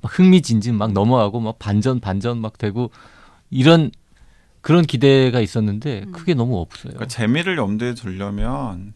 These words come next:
Speaker 3: 진짜 기리노 나소의 본격 작품을 읽어야죠.
Speaker 1: 그러니까.
Speaker 3: 네, 뭐 아우디라던가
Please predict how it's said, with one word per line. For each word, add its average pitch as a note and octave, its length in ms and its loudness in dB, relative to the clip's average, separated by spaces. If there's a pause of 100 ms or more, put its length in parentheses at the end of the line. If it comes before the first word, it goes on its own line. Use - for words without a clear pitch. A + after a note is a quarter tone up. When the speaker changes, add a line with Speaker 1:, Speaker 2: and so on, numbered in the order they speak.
Speaker 3:
진짜 - 260 -16
기리노 B2 380 -6
나소의 G#2 680 -10
본격 G2+ 580 -6 (280)
작품을 - 500 -8
읽어야죠. F#2+ 760 -12
Speaker 1:
그러니까. G2 560 -14
Speaker 3:
네, F2 320 -10 (180)
뭐 - 300 -14
아우디라던가 F#2+ 1200 -8